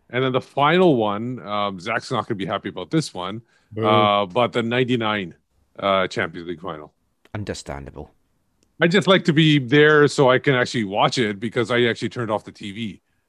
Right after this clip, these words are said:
Speaker 1: and missed,
Speaker 2: What?
Speaker 1: uh, the goals. I was recording the game, uh, but I was so upset that they were gonna lose and not get the treble that I turned off the T V and just walked away. And then I, but luckily I, I, I, when I turned it back on, I re-, quickly rewound it <laughs> and saw what happened. So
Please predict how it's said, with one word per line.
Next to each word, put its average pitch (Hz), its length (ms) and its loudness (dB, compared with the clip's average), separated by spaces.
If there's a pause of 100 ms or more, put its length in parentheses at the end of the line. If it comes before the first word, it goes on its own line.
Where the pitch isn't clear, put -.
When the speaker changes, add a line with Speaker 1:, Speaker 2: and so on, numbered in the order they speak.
(100)
Speaker 1:
and 104 200 -6
missed, 113 180 0
Speaker 2:
What? 247 160 4
Speaker 1:
uh, 98 260 -2
the 98 140 -8
goals. 104 300 -4
I 117 100 0
was 135 180 2
recording 147 460 4
the 123 80 0
game, 113 420 -2 (420)
uh, 107 580 2
but 117 160 2
I 120 80 4
was 135 180 2
so 151 200 4
upset 123 520 -4
that 113 100 -6
they 110 100 -2
were 107 220 -4
gonna 110 200 -4
lose 110 460 0
and 117 120 -10
not 117 180 -2
get 110 200 -6
the 104 80 -8
treble 104 400 -4
that 107 140 -4
I 107 100 -2
turned 117 260 -4
off 104 160 -4
the - 100 -14
T 107 180 -10
V 104 280 -8
and 95 140 -14
just 92 180 -14
walked 101 260 -6
away. 90 300 -10 (580)
And 123 180 -2
then 123 220 0
I, 113 280 0
but 104 240 -2
luckily 139 320 2
I, 131 100 4 (140)
I, 123 140 0 (140)
I, 117 140 -2 (380)
when 117 240 -2
I 123 140 2
turned 113 220 0
it 120 80 -2
back 120 180 -2
on, 135 140 0
I 117 60 -2
re-, 117 180 0
quickly 143 300 -4
rewound 120 420 0
it 151 120 0
<laughs> - 0 -
and 180 140 -2
saw 123 200 -2
what 107 140 -4
happened. 107 340 -6
So 101 180 -10